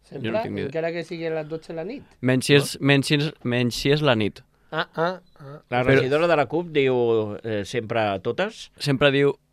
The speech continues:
Speaker 3: Eh, parla en femení?
Speaker 2: No ho sé.
Speaker 3: No, perquè
Speaker 2: Sé que sempre diu bon dia, sempre.
Speaker 3: Bon dia.
Speaker 1: Mm.
Speaker 3: Ara, ara a les onze de la nit.
Speaker 2: No, excepte si és de nit.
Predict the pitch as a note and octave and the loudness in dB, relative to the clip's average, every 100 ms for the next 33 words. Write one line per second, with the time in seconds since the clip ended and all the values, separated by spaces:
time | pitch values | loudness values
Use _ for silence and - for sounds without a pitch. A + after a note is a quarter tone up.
0 | _ A#2 A2+ A#2 A#2 A2 B2 G#2+ C#3+ B3 | _ -12 -8 -4 -4 -2 -4 -6 -8 -8
1 | _ - C3 C3 B2+ B2 B2 B2 G#2 G#2+ | _ -2 2 4 4 4 2 -2 -6 -6
2 | - - - A#2+ A2+ G#2+ G2+ F#2 - D#3 | -10 -18 -12 -8 -6 -6 -8 -4 0 2
3 | F3 E3+ D3+ D#3 D3 B2 G2 F2+ _ - | 2 2 0 2 2 0 -2 -4 _ -4
4 | A#2 F#2+ F2 - A2+ F#2+ F2 G#2 C#3 - | -2 -2 -6 -8 -14 -10 -12 -14 -20 -16
5 | B2+ G#2+ F#2+ - G#2+ G#2 G#2 A2+ C3+ C3+ | -12 -12 -16 -12 -6 -4 -2 -4 -2 0
6 | A#2+ A2 F#2 - - - C3 B2+ - A2+ | 0 -2 -6 -14 -20 -4 2 2 2 -4
7 | - B2+ A2+ C3 B2 A#2 F#2 | -2 -4 -2 0 2 0 -2